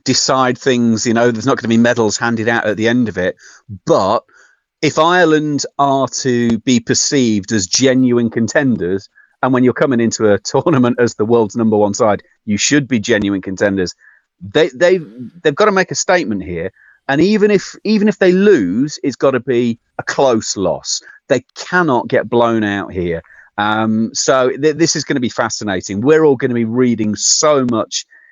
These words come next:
into this game, the style of the game, um, all the little sort of tactical nuances as well. You know, how do Ireland cope with South Africa? South Africa and their seven one bench split.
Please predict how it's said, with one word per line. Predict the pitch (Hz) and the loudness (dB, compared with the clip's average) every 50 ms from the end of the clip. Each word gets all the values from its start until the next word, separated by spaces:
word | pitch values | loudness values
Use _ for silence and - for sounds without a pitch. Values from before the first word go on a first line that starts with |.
| _ | _
into | - 139 135 131 117 - 127 | 0 2 2 2 0 -2 -4
this | 101 104 101 95 - | -4 -4 -4 -4 -4
game, | - - 120 113 110 113 113 110 107 | -2 0 2 2 2 2 0 0 -2
the | 92 92 | -2 -4
style | - - - - - - 131 131 131 127 127 127 | -4 -6 -6 -4 -4 -2 0 2 2 2 4 2
of | 131 123 113 - | 2 0 -2 -4
the | - 127 | -6 -8
game, | 113 - 127 123 123 123 123 123 123 120 120 117 - _ - - _ _ _ | -2 0 0 0 2 0 0 0 0 -2 -2 -4 -6 _ -20 -20 _ _ _
um, | - 101 98 95 95 92 95 95 95 92 98 - - - _ | -8 -6 -4 -2 -2 -2 -2 -4 -4 -6 -6 -8 -10 -14 _
all | - 143 135 139 | 2 4 4 4
the | 127 127 127 | 4 4 4
little | 127 135 127 127 123 110 | 4 4 4 4 2 0
sort | - - - 135 113 | -2 -4 -2 -2 -2
of | 104 - | -2 -4
tactical | - - - 135 - - - - - - 131 | -8 -8 -8 -8 -8 -8 -16 -8 -2 0 2
nuances | 123 123 131 131 131 127 127 127 123 113 - - 135 131 131 127 113 - - | 2 4 4 4 6 4 4 2 0 -2 -2 2 2 4 4 2 0 -2 -6
as | - 110 104 95 | -6 -6 -8 -8
well. | 98 101 113 123 131 127 127 127 127 127 123 131 - - - - _ _ | -8 -4 0 0 0 2 2 2 2 2 0 -2 -4 -8 -20 -20 _ _
You | 123 113 | -4 0
know, | 110 104 104 107 | 0 2 0 0
how | - - - - 143 143 143 147 143 | -2 -6 -8 -4 -2 0 0 0 0
do | 127 135 135 131 | 0 0 2 2
Ireland | 135 135 131 131 131 131 127 127 - | 2 2 2 2 2 2 0 0 -2
cope | - - - 147 139 117 | -6 -4 -2 -2 -2 -2
with | 110 127 120 | -4 -6 -6
South | - - 120 107 - 110 | -4 -6 -6 -6 -4 -6
Africa? | 98 - 107 98 - - _ _ | -6 -6 -8 -10 -10 -14 _ _
South | - - 175 170 - | -4 -4 -4 -2 -2
Africa | 185 170 - 165 147 - - 127 120 - _ _ | -4 -4 -2 -4 -2 0 0 -2 -2 -4 _ _
and | 131 135 143 135 | -2 -2 2 2
their | 127 127 | 2 2
seven | 120 - - - - - 156 143 127 123 131 127 127 123 117 - _ | 2 0 -2 -2 -2 0 0 0 0 2 2 2 2 0 -2 -8 _
one | 107 104 123 135 127 123 123 120 117 110 113 | -8 -2 2 2 2 4 2 2 0 -2 -4
bench | - 98 98 - 123 127 131 151 - - - | -8 -16 -6 -4 -2 -2 0 -2 -4 -6 -6
split. | - - - - 101 90 73 - | -6 -6 -6 -6 -6 -6 -6 -8